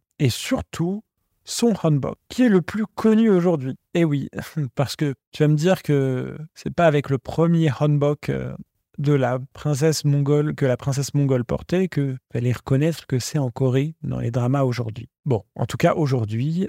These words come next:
le hanbok n'est plus un vêtement du quotidien en Corée. Je pense que ça, vous le savez. Il est en revanche courant aujourd'hui de voir la tenue lors de mariages,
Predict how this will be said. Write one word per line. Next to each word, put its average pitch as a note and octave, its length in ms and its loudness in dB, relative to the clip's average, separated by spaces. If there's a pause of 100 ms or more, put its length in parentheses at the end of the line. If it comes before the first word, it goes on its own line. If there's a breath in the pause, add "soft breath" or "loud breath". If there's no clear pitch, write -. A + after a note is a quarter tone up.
(120)
le D3+ 200 2
hanbok D#3+ 460 2
n'est D3 180 2
plus F#3+ 400 -2
un D3 140 0
vêtement C#3+ 400 0
du C#3 140 -2
quotidien C#3 420 0
en C3 100 2
Corée. C3 320 0
Je - 100 -10
pense - 220 -4
que D3 120 -6
ça, - 180 -2
vous C3 220 -2
le C#3 40 -2
savez. B2+ 460 -2 (180)
Il D#3 240 -2
est E3+ 60 4
en F3 140 4
revanche G3+ 340 0 (100)
courant G#3 420 2
aujourd'hui F3+ 480 2
de D#3+ 100 2
voir D3+ 280 0
la F#3+ 220 2
tenue E3+ 520 0
lors D3 320 -2
de C3+ 120 0
mariages, C3 640 0